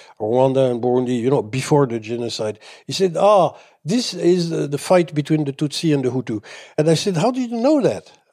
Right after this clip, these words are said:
And he said, "Because I read it in the newspaper when I was nineteen years old." So there was some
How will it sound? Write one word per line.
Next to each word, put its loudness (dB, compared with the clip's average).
And 2
he 2
said, -2
"Because 2
I 4
read 0
it -2
in -4
the -4
newspaper 0
when 2
I 0
was -2
nineteen -4
years -4
old." 0
So 2
there 4
was 2
some 0